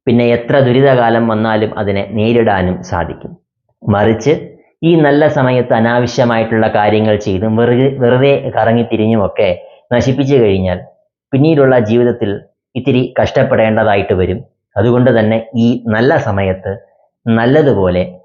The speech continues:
പ്രവർത്തിക്കുക. അപ്പോ ഇതാണ് ഇരുപത്തിയേഴ് നക്ഷത്രങ്ങളിൽ ജനിച്ചവരുടെയും ജീവിതങ്ങളിൽ സുവർണ കാലം ഉണ്ടാകുന്ന ഒരു കാലഘട്ടം.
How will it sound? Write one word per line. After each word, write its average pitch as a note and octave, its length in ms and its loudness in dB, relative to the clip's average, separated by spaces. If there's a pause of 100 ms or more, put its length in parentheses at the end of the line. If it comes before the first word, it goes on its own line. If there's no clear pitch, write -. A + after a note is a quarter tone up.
(120)
പ്രവർത്തിക്കുക. F2+ 560 -4 (1160)
അപ്പോ D#3+ 220 2 (460)
ഇതാണ് C3 520 0
ഇരുപത്തിയേഴ് C#3 800 2
നക്ഷത്രങ്ങളിൽ A#2+ 640 0
ജനിച്ചവരുടെയും G#2+ 960 0 (420)
ജീവിതങ്ങളിൽ C3 840 2 (140)
സുവർണ E3 580 0
കാലം A#2 440 -2
ഉണ്ടാകുന്ന G2+ 720 -2 (260)
ഒരു G#2 460 -2
കാലഘട്ടം. F#2+ 520 -2